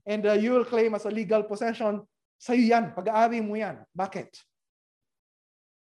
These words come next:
Kasi binigay ng Diyos. Sinabi ng Diyos, "Bibigay ko sa iyo."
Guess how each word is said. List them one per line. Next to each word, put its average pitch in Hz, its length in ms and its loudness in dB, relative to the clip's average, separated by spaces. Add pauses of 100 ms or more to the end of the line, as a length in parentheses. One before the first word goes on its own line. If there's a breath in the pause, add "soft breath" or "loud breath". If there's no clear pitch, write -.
(360)
Kasi 131 240 -8
binigay 117 320 -4
ng 107 80 -8
Diyos. - 400 -16
Sinabi 135 320 -2
ng 110 160 -4
Diyos, 120 160 -8
"Bibigay 117 320 -6
ko - 80 -14
sa - 160 -12
iyo." - 240 -14